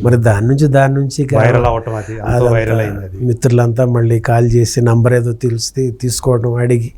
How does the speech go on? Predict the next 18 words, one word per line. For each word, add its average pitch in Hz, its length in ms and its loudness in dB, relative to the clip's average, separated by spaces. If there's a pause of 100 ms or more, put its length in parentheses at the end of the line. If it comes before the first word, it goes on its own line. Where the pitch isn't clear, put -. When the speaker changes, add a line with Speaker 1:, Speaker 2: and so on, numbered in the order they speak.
(140)
Speaker 2:
మ్మ్. 98 340 -4
Speaker 1:
ఆ 113 180 2
ఇంట్రెస్ట్ 113 480 0
చేయడం 113 380 0
జరుగుతూ 113 460 0
ఉంది. 107 260 -2 (340)
Speaker 2:
అంటే 117 120 -2
రామ్ 131 340 0
చరణ్ 147 140 0
గారిని 135 320 -2
మీరు 123 240 -4
ఆ 113 120 -4
తర్వాత 127 560 -2 (560)
కలుసుకోవడానికి 127 680 0
ప్రయత్నం 120 380 -2
చేశారని 117 320 -4
కుదరలేదు, 113 500 0
కానీ 165 480 0